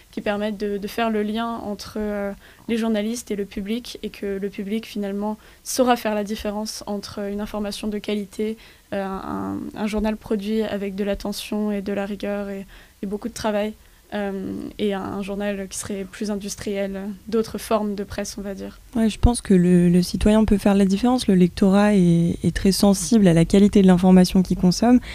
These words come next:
Speaker 2: Et je pense que le, ce que le journal Epsilon nous montre, c'est que le public a besoin et a envie d'un nouveau type de journalisme. Et, euh, dans ce cas spécifique, euh,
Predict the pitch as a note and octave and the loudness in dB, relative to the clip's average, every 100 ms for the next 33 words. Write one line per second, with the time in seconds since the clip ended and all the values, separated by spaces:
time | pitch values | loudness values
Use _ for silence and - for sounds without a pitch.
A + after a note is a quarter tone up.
0 | - - - G3 F#3 - B3+ - G3+ F#3 | -14 -14 0 2 6 6 4 4 6 8
1 | F3 E3+ E3+ F3 - - F#3 F3 E3+ E3+ | 10 10 10 8 4 4 6 8 8 6
2 | E3 F#3 G#3 G#3 F#3 F3+ F#3+ - G3+ G3+ | 6 8 8 10 8 6 4 2 4 8
3 | F#3+ F3+ F3+ A3+ C4 - - F3+ G3+ G#3 | 8 10 10 8 6 2 0 2 4 6
4 | F#3 E3+ - F#3+ A#3 A#3 - F3+ E3+ G#3 | 6 6 4 4 4 2 2 4 6 6
5 | G#3 A#3 A3 F3 - - G3+ F#3+ A#3+ G#3+ | 8 6 6 4 2 4 4 4 4 6
6 | F3+ F#3+ G3+ G3 G#3+ F#3+ F#3 F#3 F3+ F#3 | 6 6 4 0 0 2 4 4 4 4
7 | C4 G#3+ - - - - - F#3 F3+ F3 | 4 2 0 -10 -14 -16 0 6 8 8
8 | E3+ E3+ F3+ F#3 - G3+ - F#3 - F3+ | 6 6 4 4 4 2 4 0 2 -2
9 | - C4+ C#4 - - - - F3+ F3 | 6 6 6 2 -12 -16 2 6 8